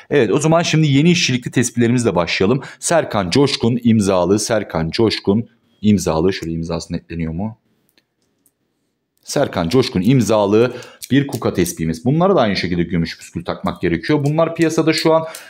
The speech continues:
üç buçuk ile dört lira arası dönüyor. Şu Serkan Coşkun tespihleri üç buçuk ile dört buçuk lira arası düşüyor. Bunun çakımları komple el işçiliğidir.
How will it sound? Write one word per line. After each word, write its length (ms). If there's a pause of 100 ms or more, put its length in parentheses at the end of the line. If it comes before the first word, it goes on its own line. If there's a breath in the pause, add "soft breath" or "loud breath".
(140 loud breath)
üç 240
buçuk 240
ile 180
dört 240
lira 100
arası 540
dönüyor. 400 (100)
Şu 520
Serkan 400
Coşkun 340
tespihleri 440
üç 220
buçuk 220
ile 120
dört 120
buçuk 280
lira 140
arası 260
düşüyor. 380 (380 loud breath)
Bunun 280
çakımları 840
komple 420
el 200
işçiliğidir. 720